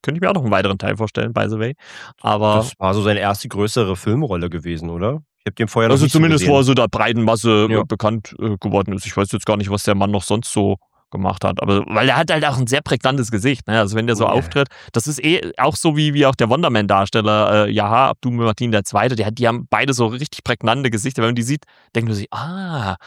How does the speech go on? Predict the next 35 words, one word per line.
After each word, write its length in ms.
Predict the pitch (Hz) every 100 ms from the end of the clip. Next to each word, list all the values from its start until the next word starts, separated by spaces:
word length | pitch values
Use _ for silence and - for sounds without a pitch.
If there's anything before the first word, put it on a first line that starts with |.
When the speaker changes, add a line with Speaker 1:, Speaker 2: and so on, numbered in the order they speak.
| -
Speaker 2:
Na, 140 | 107
ich 140 | 120 113
Speaker 1:
okay." 100 | -
Speaker 2:
find 100 | 143
halt, 160 | 135
der 80 | 113
fällt 220 | 107 120
halt 120 | 131 117
auch 140 | 110
auf, 300 | - 113 147
also 340 | 120 98 104 101
weil 120 | 104
er 60 |
ja, 160 | 104 104 - -
also 160 | 92 87
er 80 | -
hat 80 | 92
halt 180 | 110 95
einen 200 | 95 90
dunkleren 400 | 123 127 104 98
Ton, 260 | 107 131
aber 200 | 143 104
dann 180 | 104 120
diese 180 | 107 101
strahlend 460 | - 92 113 139 110
blauen 280 | 104 104
Augen, 300 | 101 104 147
das, 160 | 107 95
das 220 | - -
fällt 240 | - 117 127
halt 180 | 101
so 80 | 107
extrem 400 | 98 - - 107
auf. 320 | 98 117 117
Also, 280 | - 87 90